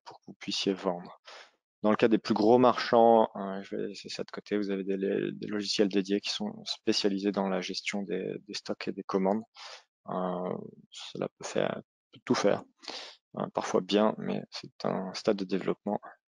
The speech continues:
encore différent. Sur les points précédents, cela dépendait beaucoup de la taille de l'entreprise. Ici, quelle que soit la taille de votre entreprise, ces bonnes pratiques sont applicables à tous.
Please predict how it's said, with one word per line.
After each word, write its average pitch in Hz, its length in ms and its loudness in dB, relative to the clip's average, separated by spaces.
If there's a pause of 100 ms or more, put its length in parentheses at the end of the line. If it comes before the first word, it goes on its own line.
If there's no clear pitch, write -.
(140)
encore - 240 0
différent. 90 400 -4 (3750)
Sur 151 100 12
les 147 100 12
points 143 160 6
précédents, 151 920 8 (300)
cela 117 220 6
dépendait 113 280 6
beaucoup 113 280 2
de 120 40 8
la 110 80 6
taille 117 140 6
de 104 80 4
l'entreprise. 110 480 0
Ici, 123 320 -2
quelle 120 160 0
que - 100 0
soit - 160 2
la 104 80 6
taille 131 220 4
de 117 80 6
votre 104 240 2
entreprise, 107 400 -4
ces 113 100 0
bonnes 101 160 0
pratiques - 360 -6
sont 104 200 -6
applicables - 460 2
à 107 120 0
tous. - 540 -10